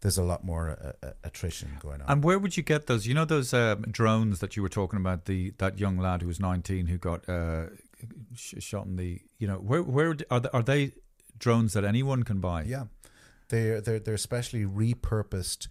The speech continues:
Speaker 1: kind of high-end drones that cost five grand, not one grand.
Speaker 2: Right.
Speaker 1: You know, and they're repurposed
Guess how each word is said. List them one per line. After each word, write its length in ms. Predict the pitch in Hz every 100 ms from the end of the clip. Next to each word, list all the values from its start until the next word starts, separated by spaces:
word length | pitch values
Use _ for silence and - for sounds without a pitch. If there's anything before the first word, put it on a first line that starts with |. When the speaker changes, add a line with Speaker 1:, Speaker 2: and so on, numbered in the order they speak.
| - - -
Speaker 1:
kind 160 | - 180
of 60 | 131 -
high-end 480 | 143 143 135 127 113
drones 320 | 104 107 104
that 100 | 101 95
cost 200 | 95 -
five 340 | 101 98 95
grand, 320 | 90 76 69
not 180 | 95 104
one 220 | 87 87
grand. 280 | 82 65 64
Speaker 2:
Right. 280 | 104 92 82 -
Speaker 1:
You 40 | 87
know, 140 | 85 - - - - _
and 180 | 110 107
they're 140 | 104 101
repurposed 880 | 117 123 117 110 - 92 - -